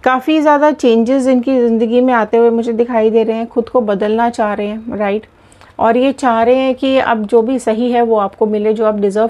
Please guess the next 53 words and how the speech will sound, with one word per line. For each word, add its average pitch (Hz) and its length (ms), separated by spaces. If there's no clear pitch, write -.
करते 214 240
हो 214 80
वो 214 80
आपको 196 320
मिले। 202 280
हो 240 120
सकता 269 260
है 269 80
इन्होंने 247 300
पहले 240 280
आपके 247 260
साथ 240 180
गलत 214 360
किया 214 260
हो, 214 220
आपको 202 300
ignore 208 340
किया 208 240
हो, 208 200
आपको 190 280
कुछ 226 240
बोला 196 340
हो, 214 340
आपसे 190 380
कुछ 214 280
गलत 208 400
तरीके 202 340
से 220 120
behave 202 360
किया 208 160
हो, 208 140
आपका 190 300
दिल 220 280
तोड़ा 202 260
हो, 226 220
but 254 200
अब 277 140
उस 277 180
चीज़ 262 200
के - 100
बारे 247 260
में 247 200
guilty 220 320
होते 226 280
हुए 214 160
भी 208 120
मुझे 220 260
यहाँ 196 120
पे 202 140
दिखाई 196 360
दे 180 140
रहे 196 180
हैं। 208 240